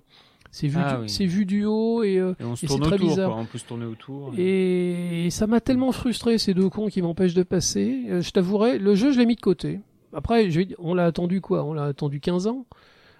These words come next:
Speaker 2: Ouais.
Speaker 1: Euh, je me dis, bon, il peut patienter quelques mois, hein. Euh, je vais torcher, euh,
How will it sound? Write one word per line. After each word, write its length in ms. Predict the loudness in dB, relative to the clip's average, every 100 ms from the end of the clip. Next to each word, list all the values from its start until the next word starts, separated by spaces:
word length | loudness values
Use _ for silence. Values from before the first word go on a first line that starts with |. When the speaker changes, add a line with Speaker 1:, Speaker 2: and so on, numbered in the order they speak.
| _ _
Speaker 2:
Ouais. 60 | -8
Speaker 1:
Euh, 920 | -6 -6 -6 -6 -6 -6 -6 -8 -8 -6
je 80 | -2
me 60 | 0
dis, 160 | 0
bon, 220 | 0 0 -2
il 80 |
peut 120 | -2 0
patienter 400 | 0 0 -2 0
quelques 240 | 0 2
mois, 220 | 0 0 -2
hein. 220 | -4 -2
Euh, 180 | 2 2
je 80 | 2
vais 80 | 2
torcher, 460 | 0 0 -2 0
euh, 320 | 0 0 -2